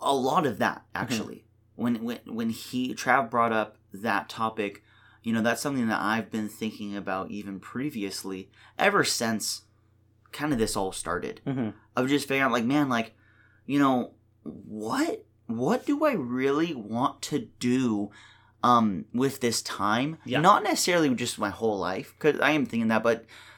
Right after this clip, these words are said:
Speaker 1: specifically with the church. Because the, the reality is, we're in a time,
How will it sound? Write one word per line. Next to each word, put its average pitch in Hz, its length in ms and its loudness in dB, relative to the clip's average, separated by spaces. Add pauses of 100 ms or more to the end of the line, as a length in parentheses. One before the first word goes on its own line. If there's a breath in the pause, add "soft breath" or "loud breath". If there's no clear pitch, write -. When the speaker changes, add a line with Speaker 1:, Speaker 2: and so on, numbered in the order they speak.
(1120 loud breath)
Speaker 1:
specifically 185 960 4
with 120 280 -2
the 104 80 -4
church. - 640 -4 (320)
Because 147 300 6
the, 143 280 -4
the 156 120 4
reality 143 800 2
is, 85 400 -2 (360 loud breath)
we're 147 280 6
in 220 140 2
a 170 120 0
time, 92 800 -2